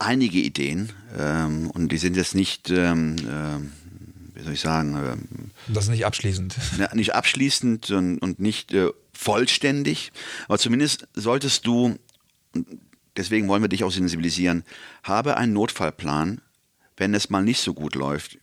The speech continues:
Speaker 1: wie es momentan läuft. Und wisse, wo du die Schrauben einstellen kannst, wo du die Stellschrauben, äh,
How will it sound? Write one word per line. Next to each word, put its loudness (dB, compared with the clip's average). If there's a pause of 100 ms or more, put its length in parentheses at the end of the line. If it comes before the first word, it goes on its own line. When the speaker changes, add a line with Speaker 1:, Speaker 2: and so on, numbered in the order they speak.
(120)
Speaker 1:
wie -8
es -6
momentan 0
läuft. -8 (680)
Und 2 (160)
wisse, -2
wo 0
du 2
die 0
Schrauben 2 (420)
einstellen 0
kannst, 0
wo 0
du 4
die 2
Stellschrauben, 0 (120)
äh, -4